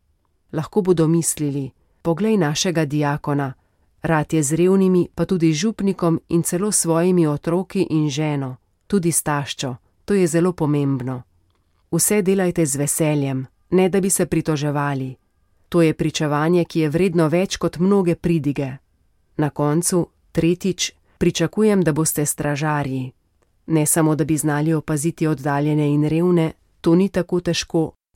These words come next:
ampak tudi, da bi pomagali krščanski skupnosti, da vidi Jezusa v revnih in oddaljenih, ko trka na naša vrata preko njih.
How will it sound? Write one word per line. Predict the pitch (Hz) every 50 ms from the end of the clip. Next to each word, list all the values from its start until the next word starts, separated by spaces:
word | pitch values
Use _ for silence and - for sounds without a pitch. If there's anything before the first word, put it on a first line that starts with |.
| _ _
ampak | - 170 156 170 160 - -
tudi, | - 240 220 226 196
da | 180 160
bi | 160 170
pomagali | - 175 160 156 151 139 147 147 151 165 190 180
krščanski | - 170 160 - - - 170 156 156 160 160 - - 165
skupnosti, | 156 - - - 214 196 - 190 180 170 165 - - 180 170 - - _ _ _
da | 175 160 175
vidi | 165 160 214 208 196 208 185 180 190
Jezusa | 214 208 208 196 - - 185 165 -
v | - 160 170
revnih | 165 175 185 202 208 202 190 170 -
in | - 160 170 156
oddaljenih, | 156 135 127 143 151 151 160 175 196 196 190 190 180 - - _
ko | - 175
trka | 175 - 214 220 214 - - 190
na | 165 151
naša | 151 156 151 160 151 - 185 165
vrata | 135 147 143 151 160 165 - 175 156
preko | - - 175 185 180 - - 156 151
njih. | 156 160 156 147 131 - - - -